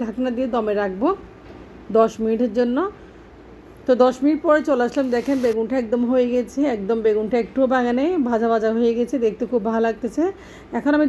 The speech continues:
ধনিয়া পাতা দিয়ে বেগুনটা নামিয়ে নেবো চুলা থেকে, এবং নামিয়ে নিয়ে গরম গরম ভাত আমার বাচ্চাকে খাওয়াই দেবো। তো বেগুন ভাত, বেগুন ভাজিটা কেমন হয়েছে অবশ্যই কমেন্টস করবেন, ভালো লাগলে একটা পেজে ফলো দিবেন, আর অবশ্যই আপনারা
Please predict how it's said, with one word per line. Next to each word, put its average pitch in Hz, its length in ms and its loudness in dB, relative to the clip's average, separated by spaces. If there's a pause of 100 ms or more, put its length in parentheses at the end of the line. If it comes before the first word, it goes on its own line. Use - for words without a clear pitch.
ধনিয়া 294 300 4
পাতা 285 220 2
দিয়ে 294 120 2 (100)
বেগুনটা 226 400 0
নামিয়ে 220 260 -2
নেবো 202 140 -2 (100)
চুলা 220 260 2
থেকে, 247 180 -2 (160)
এবং 208 120 0 (140)
নামিয়ে 214 280 0
নিয়ে 240 120 2 (100)
গরম 214 280 2
গরম 202 240 0
ভাত 240 160 0 (100)
আমার 208 220 -2
বাচ্চাকে 208 360 -2 (100)
খাওয়াই 214 260 0
দেবো। 233 140 0 (840)
তো 233 60 4 (100)
বেগুন 240 300 6
ভাত, 254 180 0 (320)
বেগুন 233 280 2
ভাজিটা 233 360 -2 (100)
কেমন 240 240 2
হয়েছে 262 240 0
অবশ্যই 233 320 0
কমেন্টস 226 340 -2
করবেন, 262 200 0 (100)
ভালো 254 200 4
লাগলে 262 240 0
একটা 269 220 -2
পেজে 220 340 2
ফলো 220 260 0
দিবেন, 262 220 2 (640)
আর 190 120 2 (180)
অবশ্যই 240 480 2
আপনারা 240 280 0